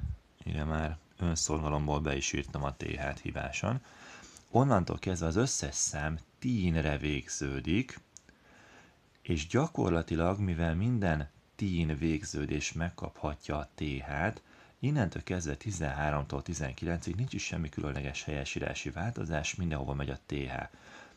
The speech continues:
Tizenegy esetén szintén eleven, eleventh. A twelve-nél figyelünk, hogy megint a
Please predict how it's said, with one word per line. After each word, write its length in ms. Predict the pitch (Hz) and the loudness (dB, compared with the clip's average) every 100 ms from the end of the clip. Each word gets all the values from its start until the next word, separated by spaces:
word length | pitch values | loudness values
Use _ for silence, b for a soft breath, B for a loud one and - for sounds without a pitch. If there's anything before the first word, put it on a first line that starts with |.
| _ | _
Tizenegy 420 | - 107 101 85 | -2 2 2 4
esetén 640 | 90 - 80 - 78 73 80 | 2 2 -2 0 -2 -2 -6
szintén 640 | - - 90 80 71 67 65 - | -10 -2 2 2 0 -6 -6 -4
eleven, 460 | 87 95 95 92 - | -2 0 0 0 -2
eleventh. 520 | 87 78 67 65 - - - B B B B | -4 -2 -2 -4 -8 -12 -14 B B B B
A 160 | - 85 | -6 -4
twelve-nél 580 | 92 113 120 95 87 80 | 2 4 4 4 2 0
figyelünk, 540 | - 90 82 76 80 | 0 0 2 2 0
hogy 180 | 82 80 | 0 0
megint 380 | 90 85 76 73 | 0 0 0 0
a 140 | 71 | -2